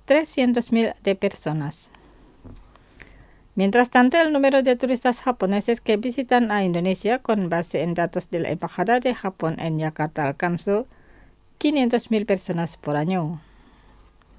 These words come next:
Como lo citado por la agencia de noticias de Radio Nacional, Masafumi Ishii el domingo expresó,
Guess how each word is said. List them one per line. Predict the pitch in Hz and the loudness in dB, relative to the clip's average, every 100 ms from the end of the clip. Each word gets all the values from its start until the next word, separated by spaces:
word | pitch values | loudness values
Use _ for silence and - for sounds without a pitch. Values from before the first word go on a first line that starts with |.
| - - _ _ _ | -20 -20 _ _ _
Como | 208 214 | 2 4
lo | 269 | 4
citado | 339 311 277 311 | 4 2 2 2
por | - 277 | 0 2
la | 262 | 2
agencia | 247 254 240 254 233 | 2 2 2 2 2
de | 233 | 2
noticias | 226 220 220 - 208 - | 0 0 -4 0 -2 -2
de | - 196 - | -2 0 2
Radio | 190 180 180 | 2 2 -2
Nacional, | 180 160 185 202 220 | -2 -4 -2 0 -2
Masafumi | - 180 - 160 269 294 | -4 -8 -6 -6 -4 -4
Ishii | 285 226 - 196 | -2 -2 0 -2
el | 185 175 | 0 -2
domingo | 156 180 175 170 | -2 -2 -2 -2
expresó, | 151 - 202 175 - 214 | -6 -6 -4 -4 -2 -6